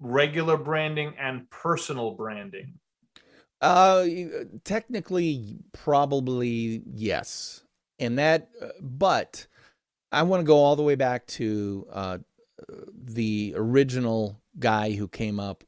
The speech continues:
Speaker 2: with the term personal branding. Um, and it was part of an article in Fast Company magazine in nineteen ninety-seven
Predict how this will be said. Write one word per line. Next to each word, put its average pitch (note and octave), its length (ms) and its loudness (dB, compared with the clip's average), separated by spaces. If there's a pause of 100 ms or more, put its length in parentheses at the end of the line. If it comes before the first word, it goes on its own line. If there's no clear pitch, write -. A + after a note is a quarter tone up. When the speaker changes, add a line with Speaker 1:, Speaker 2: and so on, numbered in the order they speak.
Speaker 2:
with F2+ 520 -6
the F#2+ 140 -4 (140)
term G#2+ 360 -4
personal G2 360 -8
branding. E2+ 640 -8 (640)
Um, F2+ 640 -6 (340)
and F#2+ 680 -4 (140)
it A2 120 -2
was G#2 260 -2
part C#3 280 0
of C3+ 120 2
an B2+ 100 0
article A2+ 640 0
in F#2 380 -8
Fast A#2+ 300 -2
Company C#3 300 -6
magazine G2+ 580 -4
in F#2 160 -10
nineteen A2+ 320 -8
ninety-seven F#2+ 600 -8